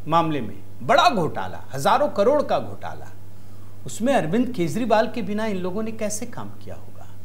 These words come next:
और इसीलिए आपको ये ट्वीट दिखा रहा हूं, अरविंद गुप्ता साहब ने लिखा है, "Very interesting, ministers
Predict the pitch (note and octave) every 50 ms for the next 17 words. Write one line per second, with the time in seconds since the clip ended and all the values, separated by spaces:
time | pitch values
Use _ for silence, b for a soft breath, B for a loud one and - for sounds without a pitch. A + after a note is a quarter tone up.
0 | - - - - - - - - - - - - - - - - - - - -
1 | - - G#2 A#2 - - A#3 A#3 G3+ G3 F#3 E3 - - G3 F#3 F3+ F3 F3 -
2 | E3+ E3+ E3+ D3+ B2+ A#2+ A2 - - G2 F2 F2 E2+ E2 E2+ - - - - -
3 | - - - - - A2+ A2+ A#2 C3 E3 F3 E3 C#3 D3 - - - E3+ D#3+ -
4 | - C#3 C3 E3 E3 D#3+ D3 B2+ A#2+ A#2 - F3 F#3 D#3+ C#3 C3+ E3 G#3 A#3 A3+
5 | B B B B B B B B - - B2 C3+ G3 C4 - F4 E4+ D#4 B3 -
6 | A2+ A#3+ A3 - - - D4+ C#4 G3+ B2+ F2 - - - - - B B B B
7 | B B B B - D3+ F3 G3+ G3 G3 - - C#4+ D#4 D4+